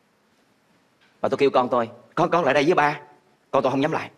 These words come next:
Bởi vì nó, nó biết là nếu nó lại nó sẽ bị đòn nữa, nó biết nó có lỗi. Nó lại nó sẽ bị lần nữa. Mà tôi quăng cái cây rồi, tôi nói: "Con lại đây với ba." "Không, không." Nó lùi lùi đây. "Con lại đây với ba. Ba không có đánh con nữa đâu, ba không có la con nữa đâu." Thì bắt đầu đi gần gần lại,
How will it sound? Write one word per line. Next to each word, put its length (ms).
Bởi 120
vì 120
nó, 120
nó 220
biết 120
là 80
nếu 140
nó 80
lại 200
nó 80
sẽ 100
bị 60
đòn 180
nữa, 140
nó 60
biết 120
nó 60
có 100
lỗi. 280
Nó 80
lại 160
nó 60
sẽ 80
bị 80
lần 120
nữa. 180
Mà 100
tôi 140
quăng 100
cái 80
cây 160
rồi, 180
tôi 220
nói: 120
"Con 140
lại 100
đây 100
với 100
ba." 180
"Không, 220
không." 100
Nó 80
lùi 120
lùi 120
đây. 100
"Con 160
lại 100
đây 120
với 140
ba. 220
Ba 120
không 120
có 80
đánh 160
con 120
nữa 80
đâu, 120
ba 140
không 120
có 80
la 200
con 100
nữa 40
đâu." 120
Thì 120
bắt 100
đầu 80
đi 120
gần 220
gần 180
lại, 140